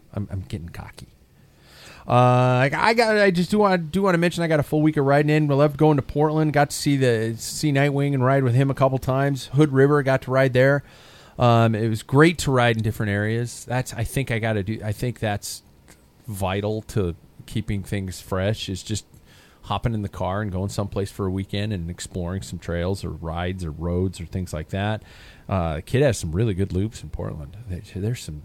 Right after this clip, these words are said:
fun shit over there. I mean, we did a couple rides that were, you know, dead flat, dead flat, dead flat, dead flat, and then a four mile climb,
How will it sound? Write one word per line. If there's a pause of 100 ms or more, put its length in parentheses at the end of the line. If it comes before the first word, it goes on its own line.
(140)
fun
shit
over
there.
I
mean,
we
did
a
couple
rides
that
were, (460)
you
know,
dead
flat,
dead
flat,
dead
flat,
dead
flat,
and
then
a
four
mile
climb,